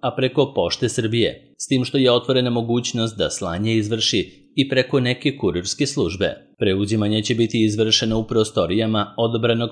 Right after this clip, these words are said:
predstavništva ove institucije, a omogućena je i usluga dostavljanja na adresu klijenta. Ističemo da se ta usluga naplaćuje odvojeno od osnovne, budući da nije uračunata u cenu celokupne obrade dokumenata.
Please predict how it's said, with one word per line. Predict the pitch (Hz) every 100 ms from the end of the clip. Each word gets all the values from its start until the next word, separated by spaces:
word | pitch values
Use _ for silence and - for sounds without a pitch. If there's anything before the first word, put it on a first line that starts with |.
| -
predstavništva | 82 80 113 104 107 -
ove | 107 107
institucije, | 107 - 117 110 104 120 98 87 - _
a | 98 90
omogućena | 92 95 120 127 127
je | 127 127 113
i | 131 127
usluga | 131 131 131 131
dostavljanja | 110 95 90 123 113 117 110 95 - -
na | 117 117 -
adresu | 135 113 92 - 131
klijenta. | 113 107 104 104 80 - - -
Ističemo | 123 135 127 123 120
da | 120 117 107 - _
se | - - 80
ta | 107
usluga | 104 113 127 120
naplaćuje | 117 110 113 117 135 117 -
odvojeno | 117 117 127 120 110 107 -
od | 123 113 -
osnovne, | 95 - 123 110 92 - - -
budući | 113 123 127 127 139
da | 120 101
nije | 110 131 123 -
uračunata | 127 120 139 127 120 131 -
u | 135
cenu | 135 73 95
celokupne | 113 - 113 113 - - 123 -
obrade | 113 107 110 113
dokumenata. | 110 120 147 87 92 - 69 -